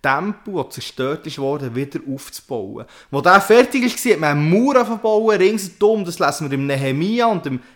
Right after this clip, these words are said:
Esra geht es mehr darum, um einen Tempel.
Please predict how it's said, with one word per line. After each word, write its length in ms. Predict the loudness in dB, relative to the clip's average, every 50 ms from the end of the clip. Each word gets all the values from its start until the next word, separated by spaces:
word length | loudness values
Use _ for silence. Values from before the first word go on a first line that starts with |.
| _
Esra 440 | _ -2 -2 -2 -2 -2 -2 -2 -2 -2 -2
geht 180 | -4 -4 -4
es 100 | -6 -8
mehr 260 | -6 -4 -2 -2 -2 -2
darum, 280 | -2 -4 -4 -4 -6 -10 _ _ _ _
um 160 | -6 -4 -4
einen 200 | -6 -8 -8 _
Tempel. 560 | -10 -10 -10 -10 -12 -16 _ _ -14 -14 -14